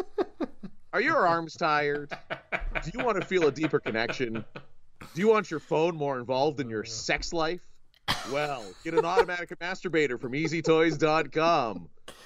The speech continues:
Speaker 2: Where you put it is
Speaker 1: Ugh.
Speaker 2: up to you. easy toys dot com.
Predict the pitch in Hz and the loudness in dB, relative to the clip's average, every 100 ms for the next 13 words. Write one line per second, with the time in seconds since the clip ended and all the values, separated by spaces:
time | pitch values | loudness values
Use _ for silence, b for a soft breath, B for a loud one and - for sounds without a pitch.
0 | - 170 226 226 202 269 170 143 139 123 | 0 4 4 2 2 2 2 -4 -6 -6
1 | 120 110 123 92 85 - 110 110 110 90 | -4 -2 -2 -4 -6 -8 -8 -2 -2 -2
2 | 80 - _ - 294 262 170 160 156 123 | -8 -14 _ -10 -2 0 0 0 2 2
3 | 117 120 107 110 95 107 117 135 87 62 | 0 -2 -6 -6 -6 -8 0 0 0 -6